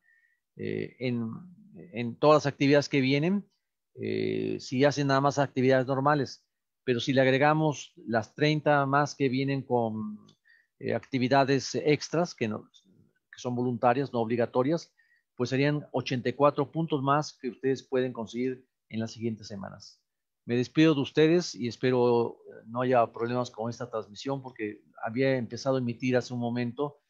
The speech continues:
pero está un poco lento el internet de mi casa y, y no pasó el sonido.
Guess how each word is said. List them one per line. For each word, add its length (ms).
pero 540
está 240
un 100
poco 240
lento 300
el 80
internet 440
de 80
mi 140
casa 380
y, 200
y 380
no 160
pasó 220
el 80
sonido. 580